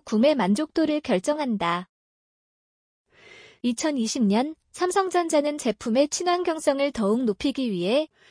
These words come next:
에코라이프 랩을 출범시켰다. 에코라이프 랩의 전신인 환경 분석 랩이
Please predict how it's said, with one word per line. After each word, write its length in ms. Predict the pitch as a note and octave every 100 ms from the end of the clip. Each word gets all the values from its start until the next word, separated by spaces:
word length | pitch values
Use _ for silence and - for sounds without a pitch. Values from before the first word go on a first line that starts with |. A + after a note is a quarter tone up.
| _ -
에코라이프 760 | G#3 - E4+ A3 A#3+ - F4
랩을 360 | D4+ C#4 D4 D4+
출범시켰다. 1040 | F#4+ F4+ F4+ E4+ - B3+ _ F#3+ F3+ F#3 _ _ _ _ _ - - - -
에코라이프 720 | G#3+ - E4 G#3+ C4 - E4+
랩의 260 | C#4+ D4+
전신인 540 | - A3+ A#3 C4 C#4+ C#4+
환경 380 | E4+ E4 D#4+ E4
분석 320 | A#3+ A3 C#4+
랩이 420 | C4 G3 A3 C#4